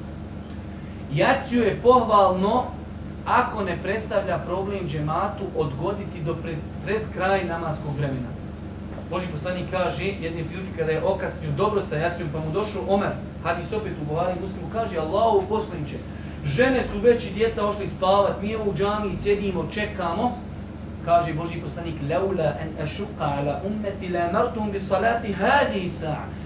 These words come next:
Da se ne bojim da ću otežati svom ummetu, ja bih im naredio da jaciju sad klanjaju oko polovine noći. Znači, jaciju je pohvalno odgoditi,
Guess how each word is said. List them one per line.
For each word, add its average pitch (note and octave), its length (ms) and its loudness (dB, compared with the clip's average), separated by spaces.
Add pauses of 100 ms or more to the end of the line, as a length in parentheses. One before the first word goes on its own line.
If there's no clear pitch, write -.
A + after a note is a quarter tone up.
(140)
Da F#3+ 80 4
se G3+ 180 0
ne A3 180 0
bojim B3 380 8 (220)
da F3 100 -2
ću G3 120 0
otežati B3+ 460 2
svom B3 300 2
ummetu, C4+ 380 0 (220)
ja G3+ 120 2
bih A3 80 -2
im G#3+ 60 -2
naredio A#3+ 360 -2
da F#3+ 80 -2
jaciju A#3 320 0
sad G3+ 300 -2
klanjaju F#3 420 -2 (380)
oko - 220 -4
polovine F3 360 0
noći. - 460 -2 (1600)
Znači, F#3 280 -2
jaciju G3 320 0
je D#3+ 160 -2
pohvalno G3+ 360 2
odgoditi, G#3 560 0